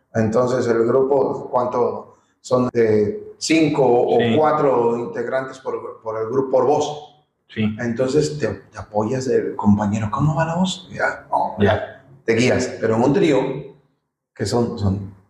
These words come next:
Speaker 1: válgase la redundancia, son tres
Speaker 2: Ya.
Speaker 1: personas que cada uno lleva su voz.
Speaker 2: Ya.
Speaker 1: Entonces, pues tienes que memorizar y tener mucho oído. Y
Speaker 2: Oye,
Speaker 1: eso es lo que me señalaba mi papá.
Speaker 2: ¿alguna canción que, que recuerdes en,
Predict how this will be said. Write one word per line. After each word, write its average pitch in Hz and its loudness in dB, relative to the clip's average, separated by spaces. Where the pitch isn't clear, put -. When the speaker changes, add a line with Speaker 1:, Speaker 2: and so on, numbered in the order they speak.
Speaker 1:
válgase 107 0
la 113 0
redundancia, 131 2
son - -8
tres 101 2
Speaker 2:
Ya. 101 2
Speaker 1:
personas 151 2
que 120 -4
cada 135 2
uno 143 4
lleva 131 0
su 135 -8
voz. - -4
Speaker 2:
Ya. 101 -8
Speaker 1:
Entonces, 131 2
pues 101 -10
tienes 110 -6
que 170 -8
memorizar 135 -2
y - 2
tener 120 0
mucho 120 -2
oído. 117 0
Y 127 2
Speaker 2:
Oye, 139 4
Speaker 1:
eso 131 2
es 143 0
lo - 0
que 127 -4
me 123 -2
señalaba 120 -4
mi 117 -6
papá. 104 -12
Speaker 2:
¿alguna 147 4
canción 151 0
que, 156 -2
que 127 -4
recuerdes 123 -2
en, 139 2